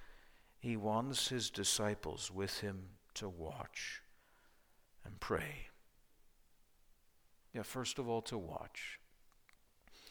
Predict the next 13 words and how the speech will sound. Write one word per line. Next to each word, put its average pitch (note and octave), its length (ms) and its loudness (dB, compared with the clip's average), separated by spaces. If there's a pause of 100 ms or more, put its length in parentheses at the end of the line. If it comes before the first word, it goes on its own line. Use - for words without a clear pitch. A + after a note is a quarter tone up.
(360)
It's - 200 8
a D#3+ 60 8
word D#3 260 8
that C#3+ 140 12
has C#3 320 10
to C#3 100 4
do C#3+ 180 4
with C3+ 380 4
staying B2+ 540 4
awake D3+ 580 6 (1200)
and G#2+ 240 0
being B2+ 340 4
alert. A#2+ 800 6